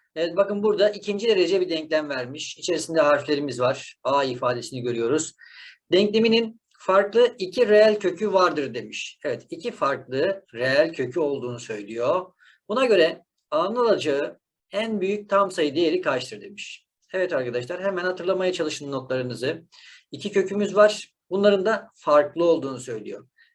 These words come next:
Evet bu iki reel kökümüz farklıysa arkadaşlar delta neydi? Sıfırdan büyük olurdu. Evet buna göre çözmeye çalışacağız.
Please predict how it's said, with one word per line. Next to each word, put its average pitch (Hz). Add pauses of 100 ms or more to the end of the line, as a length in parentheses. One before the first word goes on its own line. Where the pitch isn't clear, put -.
Evet 135
bu 180
iki 185
reel 180
kökümüz 180
farklıysa 165
arkadaşlar 120 (360)
delta 170
neydi? 196 (100)
Sıfırdan 151
büyük 131
olurdu. 110 (300)
Evet 139
buna 233
göre 175
çözmeye 123
çalışacağız. 135